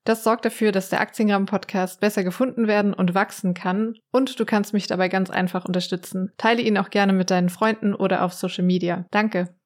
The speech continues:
Alle wichtigen Links zu den besprochenen Themen findest du wie gewohnt in den Shownotes zum Podcast und auch im zugehörigen Artikel unter w w w aktiengramm punkt d e.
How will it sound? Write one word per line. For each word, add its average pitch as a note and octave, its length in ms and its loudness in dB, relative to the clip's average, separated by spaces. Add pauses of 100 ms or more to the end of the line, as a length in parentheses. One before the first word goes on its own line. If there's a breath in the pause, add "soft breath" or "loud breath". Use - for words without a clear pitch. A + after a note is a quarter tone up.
(140)
Alle A#3 220 2
wichtigen G#3+ 320 0
Links G#3+ 420 2
zu G#3+ 120 0
den G3 140 0
besprochenen F#3+ 480 0
Themen A3+ 340 2
findest G3+ 340 0
du F#3+ 80 2
wie G3+ 140 0
gewohnt G3 480 2
in F3+ 160 -2
den F3+ 120 2
Shownotes A3 600 0
zum F#3+ 160 0
Podcast G3 600 -2
und G#3 180 0
auch F#3+ 280 0
im F#3 140 0
zugehörigen F#3 560 0
Artikel G#3 460 -2
unter F#3 340 0
w F#3 140 0
w F3+ 120 -2
w G3 280 0
aktiengramm F3+ 580 0
punkt F3 260 -2
d F#3 60 -4
e. F3+ 280 -2